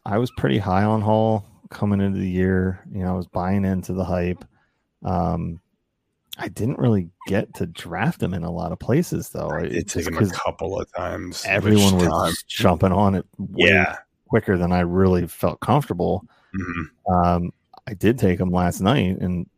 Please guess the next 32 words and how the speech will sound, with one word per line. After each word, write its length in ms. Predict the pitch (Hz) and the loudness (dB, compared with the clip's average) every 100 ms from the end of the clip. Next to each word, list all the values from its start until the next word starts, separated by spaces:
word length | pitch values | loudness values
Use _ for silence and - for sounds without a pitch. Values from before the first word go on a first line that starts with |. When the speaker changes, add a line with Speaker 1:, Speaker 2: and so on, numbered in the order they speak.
| - | -6
Speaker 1:
in 180 | 90 92 | -4 -2
the 100 | 92 | -2
F 100 | 92 | -4
six 220 | 92 - | -8 -8
P 200 | - 160 | -2 0
league 380 | 98 87 90 98 | 0 -4 -6 -6
because, 520 | 90 - 92 85 - _ _ - | -6 -4 -4 -6 -14 _ _ -10
again, 280 | 98 135 135 | -2 -2 -2
I 60 | - | -8
just 220 | 82 - - - _ - | -14 -18 -20 -20 _ -12
didn't 320 | 95 101 95 _ _ _ | -6 -6 -6 _ _ _
have 200 | - 107 | -6 0
any 220 | 110 95 87 | 0 0 0
shares, 480 | - 147 117 92 | 2 4 2 -2
and 80 | 90 | -4
I 40 | 90 | -4
was 120 | 92 | -2
like, 260 | 92 85 - | -4 -6 -12
"I 60 | 104 | -6
need 260 | 113 135 101 | -2 -2 -4
to 80 | - - | -8 -8
get 220 | 92 - _ | -8 -8 _
something 420 | - 123 107 85 | 0 0 0 -6
on 140 | 71 73 | -10 -12
this 160 | - | -14
guy." 280 | - 76 76 | -12 -12 -10
And 120 | 85 | -8
then 100 | 90 | -8
I 60 | 87 | -8
was 140 | 87 | -8
like, 140 | 82 - - 165 - | -10 -12 -20 -20 -16
"Mm, 200 | 104 | -16